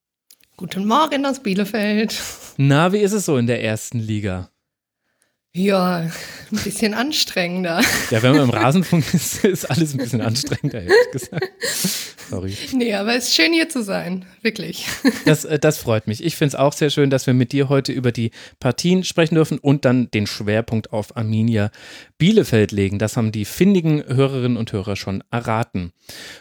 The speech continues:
Speaker 2: Und neben Eva noch mit dabei ist Konstantin Eckner.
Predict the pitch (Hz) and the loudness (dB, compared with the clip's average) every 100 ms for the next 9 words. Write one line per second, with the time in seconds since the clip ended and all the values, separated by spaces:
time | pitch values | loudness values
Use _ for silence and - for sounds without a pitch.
0 | - 147 143 151 143 208 214 185 190 175 | -2 0 2 2 4 4 4 2 2 0
1 | 160 147 123 165 214 - 143 - 175 202 | 0 0 2 2 2 -2 -6 -2 0 0
2 | - 165 147 139 156 - 196 190 175 | 0 -2 0 -2 -2 -2 2 2 0